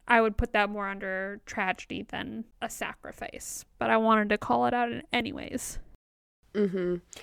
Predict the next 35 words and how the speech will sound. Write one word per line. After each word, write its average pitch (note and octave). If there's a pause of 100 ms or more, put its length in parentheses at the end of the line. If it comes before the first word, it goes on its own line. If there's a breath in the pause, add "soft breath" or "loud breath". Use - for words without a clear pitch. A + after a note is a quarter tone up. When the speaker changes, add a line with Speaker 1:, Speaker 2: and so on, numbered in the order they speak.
(120)
Speaker 2:
Yeah, G3
I G#3+
think D4+
that's C4
a B3+
really F3+
important E3+
distinction, D#3
right? C#3+ (180)
There F3
is, - (220)
uh, - (100)
it's F#3
almost A#3
like G3+
a F3
consent E3
piece. -
Speaker 1:
Mm-hmm. B3
Speaker 2:
If -
I F#3+
am G3
consenting G3+
to G3
sacrifice, E3+
right, D#3+
then F3
I F3
think F3
so F3
too F3+
it E3
can E3+
be D#3
qualified. A#3+